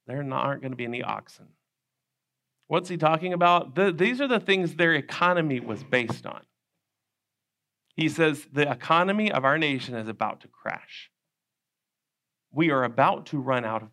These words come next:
the food supply is about to disappear. Yet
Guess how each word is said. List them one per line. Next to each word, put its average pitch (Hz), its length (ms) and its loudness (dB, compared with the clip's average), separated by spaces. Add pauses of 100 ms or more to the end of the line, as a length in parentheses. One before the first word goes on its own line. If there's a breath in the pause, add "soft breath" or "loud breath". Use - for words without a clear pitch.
(760)
the 131 120 0
food 202 360 -4
supply 117 600 -2
is 127 180 -6
about 117 400 -4
to 113 140 -20
disappear. - 680 -18 (2250)
Yet 127 600 -4